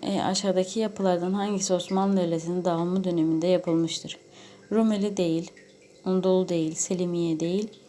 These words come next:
Topkapı değil. Topkapı Fatih döneminde yapıldı. Selimiye, e, Kanuni Sultan Süleyman döneminde yapıldı.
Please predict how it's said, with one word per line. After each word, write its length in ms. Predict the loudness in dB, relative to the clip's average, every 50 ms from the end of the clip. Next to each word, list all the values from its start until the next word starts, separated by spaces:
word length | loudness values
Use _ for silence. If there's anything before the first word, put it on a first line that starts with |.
| -20 -20 -20 -20 -20 -20 -20 -20 -20 -14 -6
Topkapı 580 | -4 -4 -4 -2 -4 -4 -2 2 0 2 2
değil. 360 | 2 0 2 0 0 -2 -6
Topkapı 440 | -6 -8 -8 -8 -8 -10 -10 -10 -10
Fatih 380 | -10 -6 -6 -6 -6 -6 -6 -4
döneminde 420 | -2 0 0 2 2 0 0 -2
yapıldı. 360 | -4 -6 -6 -6 -6 -4 -4
Selimiye, 560 | -4 -4 -4 -2 -2 -2 0 0 0 0 0 -2 -6 -16 -20 -20 -20 -20 -20 -20 -20 -20 -20 -6 0
e, 460 | 2 2 4 4 2 2 0 0 -2 -2
Kanuni 220 | -4 -2 -2 -2
Sultan 280 | -4 -6 -6 -4 -4 -4
Süleyman 460 | -4 -4 -2 0 0 2 0 0 0
döneminde 400 | -2 -2 -2 -4 -4 -4 -4 -4
yapıldı. 480 | -4 -4 -4 -6 -6 -2 -2 -2 -2